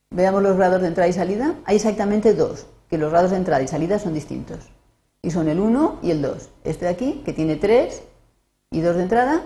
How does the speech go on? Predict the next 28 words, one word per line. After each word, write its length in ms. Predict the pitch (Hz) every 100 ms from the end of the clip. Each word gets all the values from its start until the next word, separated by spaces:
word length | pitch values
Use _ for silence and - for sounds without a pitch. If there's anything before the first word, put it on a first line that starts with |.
| -
y 120 | - 165
este 160 | 175
que 100 | 165
tiene 220 | 185 170 147
uno 140 | 160
de 80 | 170
salida 400 | 202 240 285 302
y 80 | 151
dos 140 | 151
de 60 | 135
entrada. 360 | - - - - _ _ _ _ _ _
Observamos 580 | - 190 196 233 277 294
que 400 | 262 277 285 -
la 160 | 185 180
entrada 300 | 180 226 233
de 100 | 262
este 200 | 262 233
es 100 | -
uno 180 | 214 202
más 400 | 220 240 - - -
que 60 | -
la 100 | 139
salida 240 | 156 175
de 80 | 240
este, 340 | 262 269 330 - - _ _ _ _
y 160 | 214
que 460 | 214 247 247 - - -
la, 440 | 190 214 208 -